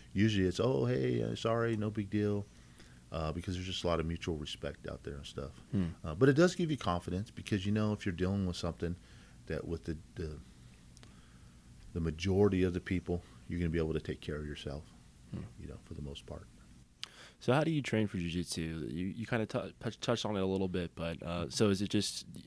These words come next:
Speaker 2: it's sparring the whole time, or how does that work?
Speaker 1: No, uh, most schools <clears throat> will, uh, they'll do a first part of the class will be instructions.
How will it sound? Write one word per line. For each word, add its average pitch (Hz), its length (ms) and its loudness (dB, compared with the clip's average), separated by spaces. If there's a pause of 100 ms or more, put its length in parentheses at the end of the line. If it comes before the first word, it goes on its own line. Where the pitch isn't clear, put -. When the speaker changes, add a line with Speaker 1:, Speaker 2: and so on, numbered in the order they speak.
(100)
Speaker 2:
it's - 260 -4
sparring 135 640 4
the 123 100 0
whole 139 140 4
time, 147 280 2
or 95 60 4
how 107 80 4
does 98 120 2
that 82 120 4
work? 65 180 -2 (240)
Speaker 1:
No, 175 320 8
uh, 120 360 2
most 131 360 6
schools 131 500 6 (180)
<clears throat> 123 540 8
will, 101 320 8
uh, 80 220 6 (1900)
they'll 95 120 4
do 110 160 8
a 98 40 8
first 123 260 4
part 123 180 8
of 104 60 6
the 95 60 2
class 98 420 4
will 92 80 4
be 82 220 2
instructions. - 760 -2